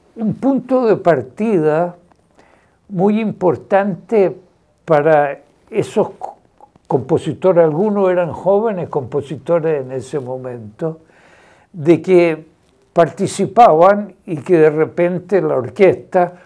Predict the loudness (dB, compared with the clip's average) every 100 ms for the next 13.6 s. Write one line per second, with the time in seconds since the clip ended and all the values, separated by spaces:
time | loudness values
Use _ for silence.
0 | -8 -6 -2 0 2 2 -2 -2 -2 -2
1 | -4 -4 -6 -4 -2 -2 -2 -6 -6 0
2 | 0 0 -6 -8 -16 -20 -8 -6 -6 2
3 | 2 2 2 4 4 2 2 2 0 -4
4 | 0 2 2 -2 -6 -6 0 0 0 -4
5 | -4 -2 0 0 0 0 -6 -20 -20 -6
6 | -2 -2 -2 -2 0 -2 2 4 6 4
7 | 4 4 4 0 -2 -2 -2 0 2 0
8 | -2 -10 -12 _ _ _ _ _ _ _
9 | _ -2 -2 -2 -2 -2 0 -6 -2 -4
10 | -4 -2 -2 -2 -6 -6 -4 -8 -4 -4
11 | -2 -4 -4 -16 -6 -2 -2 -4 -6 -6
12 | -6 -10 -12 -18 _ _ _ _ _ _
13 | _ _ -2 2 2